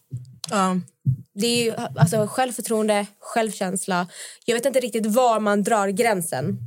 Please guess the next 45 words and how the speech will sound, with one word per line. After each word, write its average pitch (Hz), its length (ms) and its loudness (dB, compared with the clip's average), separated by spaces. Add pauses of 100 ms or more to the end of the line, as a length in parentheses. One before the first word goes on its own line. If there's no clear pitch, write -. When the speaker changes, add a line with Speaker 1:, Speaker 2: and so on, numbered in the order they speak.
(100)
Speaker 2:
mellan, 196 300 2
eh, 208 140 -2
själv-, 208 360 -2
självförtroende 190 440 -2
och 180 60 -6
självkänsla. - 520 -4 (140)
Speaker 1:
Mm. 196 220 6 (680)
Speaker 2:
Det 202 120 -4
är, 240 260 4
alltså, 220 160 0
det 220 80 -2
är 240 120 0
typ 214 120 -4
samma 240 200 -2
sak 220 160 -2
fast 208 200 -6
ändå 202 280 0
inte. 226 400 -4 (760)
Speaker 1:
Nej, 220 340 4 (160)
det 202 80 4
är 208 60 6
sant. 185 440 0 (680)
Men 220 100 4
jag 254 120 4
tänker 240 240 4
så 196 100 6
här, 185 160 6
Amelia, 190 460 4 (200)
att 190 180 2
vi 208 100 4
sätter 214 360 2
ett 269 200 0
mål 220 400 4
för 190 120 4
varandra. 180 580 6
Jag 226 180 4
ska 214 80 -2
Speaker 2:
Mm. - 20 -4
Speaker 1:
sätta 226 180 2
ett 175 60 6
mål 170 200 8
för 185 120 2
dig 214 360 6 (160)
tvåtusen 180 300 8
tjugotvå. 175 640 2